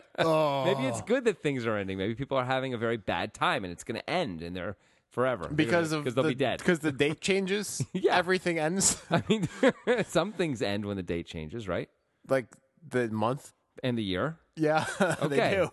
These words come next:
Speaker 2: Okay, and the
Speaker 1: Yeah.
Speaker 2: day. And I
Speaker 1: Right.
Speaker 2: could come up with other things,
Speaker 1: It's not gonna
Speaker 2: probably.
Speaker 1: fix your problems, no matter what you tell yourself.
Speaker 2: You know what? Maybe it will this time. This is the time.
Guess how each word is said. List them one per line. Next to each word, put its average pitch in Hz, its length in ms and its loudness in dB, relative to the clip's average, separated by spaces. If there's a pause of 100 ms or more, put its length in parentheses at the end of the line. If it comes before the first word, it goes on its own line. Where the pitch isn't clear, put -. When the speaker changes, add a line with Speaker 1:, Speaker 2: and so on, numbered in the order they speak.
(140)
Speaker 2:
Okay, 143 240 0
and 120 100 0
the 131 60 2
Speaker 1:
Yeah. 143 80 2
Speaker 2:
day. 123 320 -2 (260)
And 127 100 -2
I 147 60 6
Speaker 1:
Right. 127 120 2
Speaker 2:
could 151 80 -8
come 151 120 0
up 147 120 -2
with 160 100 0
other 160 180 -2
things, 110 180 -2
Speaker 1:
It's 180 60 2
not 180 160 6
gonna 214 140 2
Speaker 2:
probably. 226 160 4
Speaker 1:
fix - 100 -2
your 233 80 0
problems, 226 720 2
no 175 120 4
matter 190 220 6
what 220 160 2
you - 100 -16
tell 269 180 4
yourself. 202 360 4
Speaker 2:
You 190 40 -4
know - 20 0
what? 226 300 0
Maybe 175 480 -2
it 147 120 -2
will 113 220 0
this 87 260 -6
time. 65 380 -14 (420)
This 208 200 4
is 202 80 -6
the 180 100 -2
time. 85 440 -4